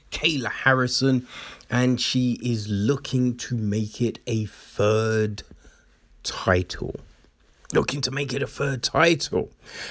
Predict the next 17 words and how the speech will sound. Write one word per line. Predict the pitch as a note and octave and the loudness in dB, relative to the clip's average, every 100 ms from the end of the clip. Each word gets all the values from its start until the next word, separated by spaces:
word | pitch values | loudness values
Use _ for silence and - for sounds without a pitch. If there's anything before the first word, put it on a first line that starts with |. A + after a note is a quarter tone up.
| - - | -6 2
Um, | C3 B2 B2+ B2 - - _ - _ _ | 4 4 0 -2 -6 -12 _ -20 _ _
so | - - C3+ | 0 8 8
the | B2+ C#3 | 8 2
P | - C#3+ | 4 4
F | C3+ - | 4 4
L, | B2+ D3 - | 2 2 2
they | A#2+ A2+ | 4 4
brought | G#2 C3 A#2+ - | 4 4 4 4
in | B2 A#2 A2+ A2+ - | 2 4 4 0 0
a | B2+ A2+ | 0 2
new | A2 A2+ A2+ | 2 2 2
face. | A#2 - G#2+ B2 E3+ - - - - - - - | -2 4 4 4 -2 -6 -6 -8 -20 -20 -20 -2
And | C3 C#3 | 4 6
we | B2 | 4
got | A2+ B2 - - | 4 2 2 -2
Cindy | - - - D3+ C#3+ A#2+ C3 C3 | 2 4 6 8 6 6 6 6
Danois, | F2+ G#2+ A2+ G#2 - A#2+ A#2+ A#2 A2 G#2+ G#2 A#2+ E3 A3 | 4 2 0 -2 0 2 4 4 2 0 0 0 0 -6